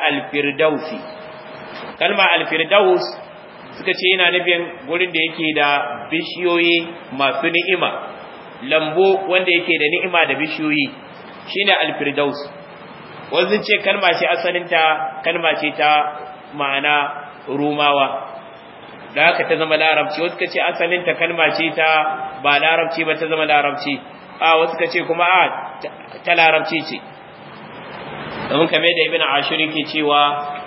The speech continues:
Laraba ba su da kalmar Firdaus, amma ya ce akwai wani guri a Sham ana kiran shi Paradis. To amma dai koma dai ina aka je aka dawo, a nan dai kalma ce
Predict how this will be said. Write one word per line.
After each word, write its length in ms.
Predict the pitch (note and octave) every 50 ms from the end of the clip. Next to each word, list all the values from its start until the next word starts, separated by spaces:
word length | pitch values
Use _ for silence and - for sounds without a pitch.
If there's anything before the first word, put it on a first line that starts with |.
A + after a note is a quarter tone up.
| - - - - - - - - - -
Laraba 460 | B2+ D3+ E3 E3 E3+ E3 E3+ E3+ E3 E3
ba 200 | F3 D#3+ D3+ D#3+
su 80 | E3
da 480 | D#3 D3+ D3+ D3 D3+ D3+ D3 - - -
kalmar 340 | - D#3 D#3+ D#3+ D3+ C#3+ D3
Firdaus, 460 | - C#3 C3+ - C#3+ D3 C#3 A#2+ - - - - - - - - - - - - - - - - - - - -
amma 420 | - C3 C#3+ D3 D3 D#3+ E3 E3+ E3
ya 80 | E3+ E3+
ce 120 | E3 E3 D3+
akwai 280 | C#3 C3+ - D#3+ D#3+ E3
wani 60 | D#3+
guri 180 | D#3+ E3+ E3+ E3
a 80 | D3 C#3+
Sham 220 | - E3+ E3+ D#3
ana 240 | C#3 D3+ D#3+ D#3 D3+
kiran 300 | D3 D3+ D#3 D#3 D3+ C#3+
shi 240 | - D3 D3+ D3+ D3 C#3 -
Paradis. 500 | C#3+ C3 C3 C3 B2 C3+ D3+ B2 - - - - - - - - - - - - - - - - - - - - - - - - -
To 80 | B2+ G#2
amma 220 | A#2 C#3 D#3 E3+
dai 160 | F3+ F3+ F3+ F3
koma 280 | F3+ F#3 F#3+ F#3+ F#3 F#3
dai 160 | F#3+ F#3+ F3+
ina 100 | E3+ E3 E3
aka 160 | F3 E3+ F#3 D#3+
je 100 | D#3 D#3+
aka 200 | E3 E3 E3+ D3+
dawo, 260 | D#3 D#3+ E3+ F3 F3+ F3 E3 - - -
a 80 | C#3+ D3
nan 200 | D3+ F3 F3+ F3+
dai 160 | E3 E3+ F3 F3+ F#3 F3+ - - - - - - - - -
kalma 300 | - E3 F3+ F3+ E3+ D#3+ D3
ce 140 | - F3